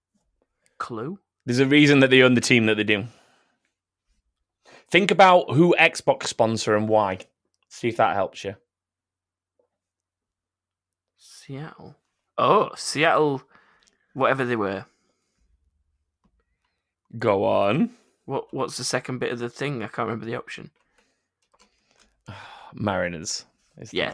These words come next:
Speaker 1: them.
Speaker 2: Mariners.
Speaker 1: Mariners. What? Why is that a link? Is that because, just 'cause they're Xbox?
Speaker 2: Because Nintendo America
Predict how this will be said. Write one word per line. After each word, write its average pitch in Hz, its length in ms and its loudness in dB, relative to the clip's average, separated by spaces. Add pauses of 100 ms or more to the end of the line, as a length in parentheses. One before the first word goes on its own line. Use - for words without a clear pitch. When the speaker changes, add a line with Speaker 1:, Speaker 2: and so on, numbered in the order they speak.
Speaker 1:
them. - 180 -6
Speaker 2:
Mariners. - 240 -18 (320)
Speaker 1:
Mariners. 104 440 -14
What? - 300 -6
Why 131 180 4
is 143 80 -6
that 131 140 0
a - 20 0
link? 143 640 -8
Is 120 140 -14
that 117 200 -6
because, 117 240 -10
just 117 200 -8
'cause - 100 -16
they're 110 180 -6
Xbox? - 320 -14 (360)
Speaker 2:
Because 123 920 2
Nintendo 123 540 4
America 110 640 2